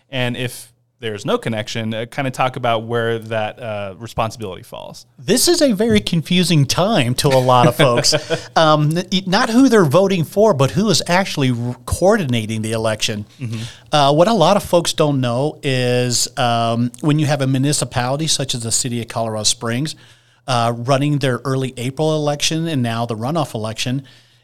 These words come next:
Speaker 2: is that's actually coordinated by the city clerk's office, and that is per our city charter. However, many citizens in our community, you know, believe, "Hey,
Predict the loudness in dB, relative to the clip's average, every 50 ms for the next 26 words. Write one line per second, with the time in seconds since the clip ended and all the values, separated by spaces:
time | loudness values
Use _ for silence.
0 | _ -2 -2 0 0 0 0 2 0 0 0 0 -2 -2 -2 -2 -2 0 0 0
1 | 0 0 -2 -2 -2 -2 -4 -6 -8 -8 -8 -6 -4 -4 -4 -4 -4 -2 0 0
2 | 0 0 -2 -4 -6 -6 -4 -4 -4 -4 -4 -4 -4 -6 -8 -8 -6 -6 -6 -6
3 | _ _ _ -6 -2 0 0 0 0 -2 -4 -4 -2 0 0 0 0 0 -2 -2
4 | -4 -4 -4 -4 -4 -4 -6 -8 -12 -16 -20 _ _ _ _ _ _ _ _ _
5 | -2 0 2 2 2 2 2 -2 -4 -4 -4 -4 -4 -4 -4 -2 0 2 2 2
6 | 2 2 2 2 2 2 0 0 0 -2 -2 -2 -2 -2 -2 -2 -4 -4 -4 -4
7 | -4 -2 -2 -2 -2 -4 -4 -6 -6 -8 -10 -14 _ _ _ -8 -4 -2 -2 -2
8 | -4 -4 -6 -6 -4 -4 -6 -8 -10 -16 _ _ _ _ _ _ _ -10 -8 -8
9 | -8 -8